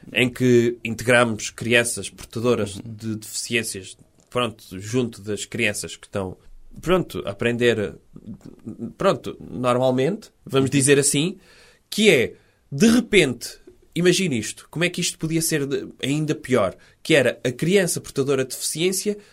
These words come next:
Speaker 1: quebrar a harmonia daquelas crianças todas, que era começar a gritar e a partir vidros e a bater nos professores.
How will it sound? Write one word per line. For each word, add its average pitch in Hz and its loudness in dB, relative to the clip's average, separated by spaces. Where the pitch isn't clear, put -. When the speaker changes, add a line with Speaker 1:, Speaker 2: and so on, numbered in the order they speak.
Speaker 1:
quebrar 180 6
a 175 8
harmonia 170 4
daquelas 160 2
crianças 160 -2
todas, 147 0
que 131 0
era 117 0
começar 127 -4
a 139 0
gritar 170 4
e 139 -2
a 135 2
partir 143 0
vidros 156 0
e 131 0
a 131 2
bater 139 -2
nos 160 -4
professores. - -6